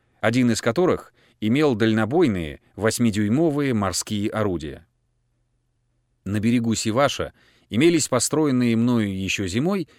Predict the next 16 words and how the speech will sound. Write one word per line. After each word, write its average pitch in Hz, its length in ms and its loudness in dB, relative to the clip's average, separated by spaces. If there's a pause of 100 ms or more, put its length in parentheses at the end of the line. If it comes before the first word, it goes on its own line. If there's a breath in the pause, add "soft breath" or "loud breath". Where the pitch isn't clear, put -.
(260 soft breath)
небольшие 127 680 0
ветки-тупики, 120 1000 -6 (280 soft breath)
чтобы 98 440 -2
бронепоезда 110 800 0
могли 107 320 -2
маневрировать, 110 840 -2 (260 loud breath)
а 87 80 -4
не 98 120 -4
только 135 260 0
стоять 107 400 -2
друг 87 220 -6
другу 95 260 -2
в 87 60 -6
затылок. 87 560 -4 (880 loud breath)
Таким 123 340 2
образом, 175 560 0